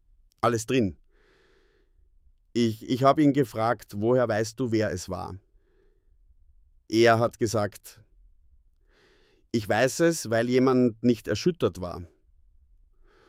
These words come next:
Und das war das Erschütterndste von allem. Es gibt einen alten Priester namens Pater Brown, eine Figur aus Kriminalgeschichten.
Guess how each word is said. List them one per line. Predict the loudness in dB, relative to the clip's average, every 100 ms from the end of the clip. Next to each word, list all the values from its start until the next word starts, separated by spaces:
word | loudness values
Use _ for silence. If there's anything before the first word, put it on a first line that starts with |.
| _ _ -2
Und | 4 4 4 0
das | -2
war | -2
das | -4 -4
Erschütterndste | -4 -4 -2 -4 -4 -6
von | -6 -6
allem. | -8 -10 -12 -14 _ _ _ _ _ _ _ _ _ _ _ _ _ _ -10
Es | -8
gibt | -4 -4 0
einen | 2 2
alten | 0 -2 -2
Priester | -2 -4 -4 -4
namens | -2 -2 -4
Pater | -6 -10 -8 -8
Brown, | -8 -8 -6 -6 -8 -20 _ _ _
eine | -4 -2
Figur | -2 -2 -2
aus | -2 -6
Kriminalgeschichten. | -4 -4 -4 -6 -8 -10 -14 -14 -16